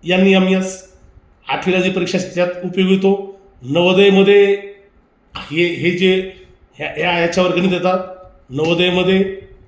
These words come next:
स्कॉलरशिपला आणि एन एम एसला, तर ह्या तिन्ही ठिकाणी याचा आपल्याला उपयोग होऊ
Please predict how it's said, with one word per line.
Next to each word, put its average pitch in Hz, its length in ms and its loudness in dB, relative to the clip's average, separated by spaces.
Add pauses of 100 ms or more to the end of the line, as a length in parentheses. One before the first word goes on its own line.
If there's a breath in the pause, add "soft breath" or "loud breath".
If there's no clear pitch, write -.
(120)
स्कॉलरशिपला 190 880 -2 (160)
आणि 165 240 -4
एन 180 180 0
एम 175 140 2
एसला, - 320 -2 (640 soft breath)
तर 170 60 -6
ह्या 131 160 -2
तिन्ही 233 420 -4
ठिकाणी 170 360 -2
याचा 160 200 -2
आपल्याला 147 220 -2
उपयोग 156 320 -6
होऊ 180 240 -6